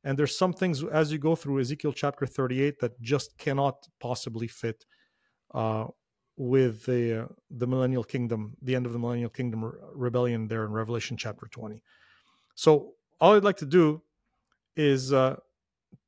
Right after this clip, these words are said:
to show you guys something I think relatively straightforward. It's the beginning of the observations. The rest of it you can watch on my YouTube channel, Council of Might. I've got a,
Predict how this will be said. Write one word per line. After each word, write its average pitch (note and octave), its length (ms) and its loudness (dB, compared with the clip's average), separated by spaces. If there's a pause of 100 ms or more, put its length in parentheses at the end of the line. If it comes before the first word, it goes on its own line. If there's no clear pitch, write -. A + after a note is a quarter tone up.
(120)
to D3+ 120 2
show F3 300 4
you E3+ 140 0
guys C3 440 4 (180)
something C#3 560 -4 (240)
I D3 120 2
think F#3 260 2
relatively D3 380 4
straightforward. C3+ 720 2
It's C3 140 -8
the C3+ 80 -6
beginning D#3 320 0
of C#3+ 100 2
the C3 100 0
observations. B2 760 -2 (460)
The B2+ 80 -2
rest C#3 200 2
of C#3+ 80 -2
it C#3 120 -8
you C3 80 -6
can B2 360 -6
watch B2+ 300 -2
on B2 80 -4
my A#2+ 80 -2
YouTube B2+ 300 -6
channel, A#2+ 240 -2
Council A#2 400 -4
of A2+ 40 -4
Might. A#2 220 -4
I've A2 100 -8
got A2+ 200 0
a, A2 80 -6